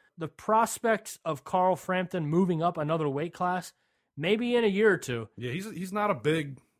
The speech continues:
Speaker 2: one twenty-two pounder at all.
Speaker 1: No, he's not. He's only about five-foot-five, and he's got a really short reach. That's,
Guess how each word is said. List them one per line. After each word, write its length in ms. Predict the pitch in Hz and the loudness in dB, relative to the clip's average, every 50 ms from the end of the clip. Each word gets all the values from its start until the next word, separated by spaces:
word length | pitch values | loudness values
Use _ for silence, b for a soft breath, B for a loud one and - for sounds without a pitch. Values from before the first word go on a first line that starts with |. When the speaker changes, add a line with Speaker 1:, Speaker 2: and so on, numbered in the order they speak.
| _ - | _ -14
Speaker 2:
one 240 | 110 127 139 135 | -8 -8 -6 -8
twenty-two 440 | - - 147 139 127 120 - 139 123 | -6 -8 -6 -6 -6 -8 -8 -10 -10
pounder 420 | 117 - 156 131 127 113 92 90 92 | -8 -8 -6 -6 -6 -6 -6 -6 -4
at 160 | 101 104 98 | -4 -4 -4
all. 220 | 95 202 170 156 | -4 -6 -4 -2
Speaker 1:
No, 300 | 160 165 165 160 151 139 | 0 4 4 4 4 2
he's 160 | 139 139 127 | 0 -2 -2
not. 260 | 147 165 156 143 131 135 | -2 0 0 0 0 -2
He's 100 | 127 151 | -4 -4
only 180 | 180 185 180 | -2 -2 -2
about 260 | 180 165 165 151 139 | -2 -2 -2 -4 -4
five-foot-five, 800 | - - 170 156 151 147 - - 143 - - - 139 135 131 127 | -4 -2 0 0 0 -2 -4 -8 -10 -8 -6 -4 -4 -4 -4 -4
and 80 | 123 127 | -6 -8
he's 100 | 135 - | -8 -4
got 120 | 170 165 | -4 -4
a 40 | 147 | -2
really 340 | 135 135 160 175 165 160 147 | -2 -2 -2 0 0 0 -2
short 320 | - - - 151 143 127 113 | -4 -4 -4 -4 -4 -4 -6
reach. 340 | 127 139 135 127 131 - - | -6 -6 -6 -6 -8 -12 -6
That's, 340 | - 165 180 180 - - - | -4 -2 -2 -2 -4 -8 -12